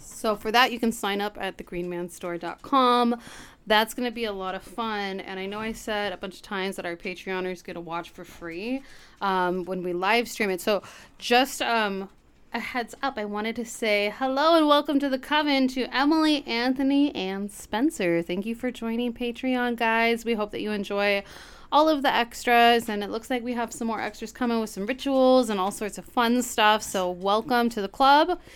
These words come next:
If any of you guys wanna join, you can go to patreon dot com slash wine spirits and witches and sign up. You get bonus episodes, spells,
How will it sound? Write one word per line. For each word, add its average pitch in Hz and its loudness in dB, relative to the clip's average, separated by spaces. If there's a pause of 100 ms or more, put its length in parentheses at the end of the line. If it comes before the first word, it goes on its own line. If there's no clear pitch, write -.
(260)
If 233 2
any 233 -2
of 233 -4
you 226 -6
guys 233 0
wanna 226 -2
join, 240 -2
you 233 -4
can 220 -6
go 202 -2
to 202 -8
patreon 202 -6
dot 180 -4
com 269 2
slash 180 -4
wine 185 -6
spirits 180 -10
and 202 -6
witches 302 -6
and 180 -4
sign 190 -4
up. 247 -2
You 190 -12
get 175 -4
bonus 175 -4
episodes, 269 2
spells, 240 4